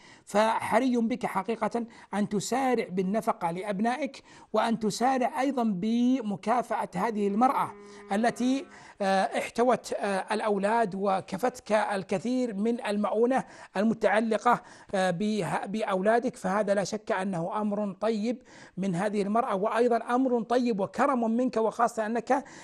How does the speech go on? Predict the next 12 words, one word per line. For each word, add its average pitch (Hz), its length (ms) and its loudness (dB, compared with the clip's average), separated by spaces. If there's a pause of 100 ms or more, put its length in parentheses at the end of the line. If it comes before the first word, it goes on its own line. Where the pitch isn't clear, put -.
(120)
ممن 233 340 4
أوسع 214 360 4
الله 214 240 4
جل 208 220 0
وعلا، 202 440 4 (320)
آه، 190 160 6
عليه 190 480 4
في 202 320 -2
الرزق. 220 420 -2 (300)
آه، 196 120 4
فكن 247 540 2
حقيقة، 220 800 -2